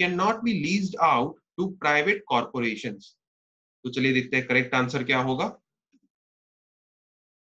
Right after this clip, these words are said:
Correct answer is C, one and three। First and third जो है वो करेक्ट है, second is incorrect। अब देखिए आसाम जो है उसके अंदर जितने भी ट्राइबल ग्रुप्स हैं उसके अंदर भी सब डिवीजन है।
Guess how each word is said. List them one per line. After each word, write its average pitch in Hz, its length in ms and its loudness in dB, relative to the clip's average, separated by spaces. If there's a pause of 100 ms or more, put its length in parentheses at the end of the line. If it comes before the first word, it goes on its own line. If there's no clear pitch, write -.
Correct 175 260 2
answer 160 280 0
is 196 120 0 (520)
C, 208 240 2
one 147 160 4
and 147 160 2
three। 127 260 -6 (1000)
First 139 260 0
and 127 220 -2
third 131 200 0
जो 127 100 -4
है 117 60 0
वो 107 120 -2
करेक्ट 143 340 -6
है, 175 60 -6
second 110 360 -4
is 120 100 -2
incorrect। - 460 -8 (960)
अब 147 60 0
देखिए 196 180 4
आसाम 202 560 2
जो 190 120 4
है 185 200 4
उसके 156 300 -2
अंदर 175 240 2
जितने 147 280 -2
भी 170 100 0
ट्राइबल 151 420 0
ग्रुप्स 131 360 -2
हैं 120 180 -6 (580)
उसके 156 260 -2
अंदर 208 200 2
भी 233 140 4
सब 185 260 0
डिवीजन 127 420 0
है। - 180 -18